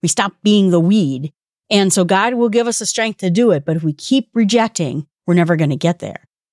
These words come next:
So in the end, it's not our job to be the separators. And God's grace is going to give people time. He says the kingdom of heaven is like a mustard seed that grows and becomes a large tree where the birds build nests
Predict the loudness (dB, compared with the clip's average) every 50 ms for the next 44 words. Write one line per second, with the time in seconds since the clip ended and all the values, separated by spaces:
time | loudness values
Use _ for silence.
0 | _ _ _ _ _ _ -4 0 2 4 4 4 2 2 2 2 2 0 0 -2
1 | -2 0 0 0 0 -2 -2 0 0 2 0 0 2 2 2 2 2 0 0 -2
2 | -4 -8 _ _ _ _ _ _ _ _ _ _ _ _ _ -2 0 2 2 2
3 | 0 0 0 -2 -2 0 0 -2 -2 -2 -2 -4 -8 -8 -8 -10 -10 -12 _ _
4 | _ _ _ _ _ _ _ _ _ _ 0 2 2 2 2 0 -2 -4 -6 -6
5 | -12 _ _ _ _ _ _ -2 0 0 0 0 -2 -2 0 2 2 2 0 -2
6 | -4 -10 -10 -6 -2 0 0 0 -2 -4 -6 -4 -4 -6 -6 -8 -14 -18 -16 -18
7 | -20 -12 -10 -8 -6 -6 -8 -8 -10 -12 -14 -14 _ _ _ _ _ _ _ _
8 | _ _ _ _ _ _ _ _ _ _ _ _ _ _ -6 -2 -2 -2 -2 -2
9 | -4 -4 -2 0 0 0 0 0 0 2 0 0 0 0 -2 -2 0 -2 0 0
10 | 0 0 0 -2 -4 -4 -4 -4 -2 -2 -2 -2 0 0 0 0 0 2 2 2
11 | 2 2 2 0 0 0 -2 -2 0 0 0 0 0 0 0 0 0 0 0 0
12 | 0 -2 -4 -6 -4 -2 0 2 2 2 2 2 2 2 2 2 0 0 0 -2
13 | -4 -4 -2 0 2 2 2 0 -2 -4 -2 0 2 2 2 2 0 -2 0 0
14 | 0 0 0 -2 -4 -6 -8